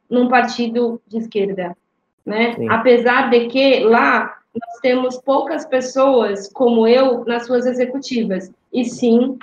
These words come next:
Speaker 1: na sua militância. E aí, militância por militância, não resolve nada. No partido qual eu estou hoje, que é do M D B, que tem o meu presidente, que é a Baleia Rossi, que é um cara muito aberto,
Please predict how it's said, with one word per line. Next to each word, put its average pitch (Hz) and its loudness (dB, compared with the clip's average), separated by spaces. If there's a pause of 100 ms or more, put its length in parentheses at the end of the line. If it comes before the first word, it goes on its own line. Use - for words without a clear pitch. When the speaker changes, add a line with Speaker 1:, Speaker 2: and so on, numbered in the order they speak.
Speaker 1:
na 262 -2
sua 269 0
militância. 233 -2 (240)
E 349 -4
aí, 392 2
militância 240 0
por 202 -8
militância, 202 -2 (260)
não 339 -2
resolve 349 2
nada. 233 -2 (320)
No 339 2
partido 370 2
qual 277 4
eu 240 2
estou 220 0
hoje, 233 4
que 220 -8
é 202 -4
do 196 -6
M 208 -6
D 185 -6
B, 214 2
que 220 -10
tem 202 -8
o 196 -2
meu 196 -6
presidente, 190 -6
que 185 -14
é 180 -10
a 180 -10
Baleia 185 -6
Rossi, 185 -8
que 175 -14
é 175 -8
um 180 -8
cara 180 -6
muito 202 -8
aberto, 196 -2